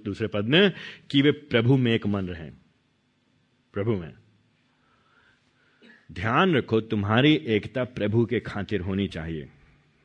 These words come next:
प्रभु के खातिर। अपने अहम को,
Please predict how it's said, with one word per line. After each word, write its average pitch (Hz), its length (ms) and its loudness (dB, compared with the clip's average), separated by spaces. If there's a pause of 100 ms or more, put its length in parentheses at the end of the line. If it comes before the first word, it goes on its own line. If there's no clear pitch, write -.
(280)
प्रभु 104 240 0
के 98 100 2
खातिर। 62 340 -12 (1500)
अपने 101 320 -4
अहम 139 420 -2
को, 175 300 -4